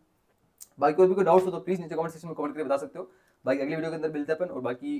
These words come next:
इसके ऊपर अच्छा एक कुछ बताया तो मैं आपको जेई की जो first वाला attempt देने जा रहा है, या जेई का जो है ना first वाला attempt है, ये वाला, ये जनवरी अटेम्प्ट, इसके ऊपर strategy video आ चुकी है, मैंने डाल दी थी strategy video, लगभग, लगभग दस दिन हो चुके हैं।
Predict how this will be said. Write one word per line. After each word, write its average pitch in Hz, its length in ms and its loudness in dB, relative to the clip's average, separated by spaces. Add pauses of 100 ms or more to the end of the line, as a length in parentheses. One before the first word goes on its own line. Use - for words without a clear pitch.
(100)
इसके 135 200 -12
ऊपर 170 140 0
अच्छा 165 180 -4
एक 139 80 -4
कुछ 180 160 -2
बताया 160 200 4
तो 170 100 -4
मैं 170 100 0
आपको 180 240 2
जेई 143 420 -2
की 185 140 -6
जो 180 80 2
first 180 200 -4
वाला 180 100 0
attempt 175 220 -4
देने 170 100 -4
जा 160 160 0
रहा 156 100 2
है, - 80 -6 (420)
या 156 200 0
जेई 143 300 0
का 175 160 -2
जो 170 140 -4
है 175 60 -4
ना 180 80 -2
first 180 220 -6
वाला 165 120 0
attempt 151 280 -6
है, 120 80 -6
ये 127 120 0
वाला, 147 240 -2 (160)
ये 123 100 -6
जनवरी 147 260 0
अटेम्प्ट, 139 300 -4 (380)
इसके 160 280 -2
ऊपर 185 520 4
strategy 170 720 -2
video 170 480 2 (180)
आ 156 200 4
चुकी 175 420 -8
है, 165 280 -4
मैंने 160 220 -6
डाल 143 240 2
दी 160 120 -6
थी 170 100 -4
strategy 160 240 -12
video, 160 260 -10
लगभग, 139 300 -2
लगभग 156 260 -6
दस 156 140 2
दिन 156 120 -10
हो 143 120 -2
चुके 139 220 -10
हैं। - 120 -8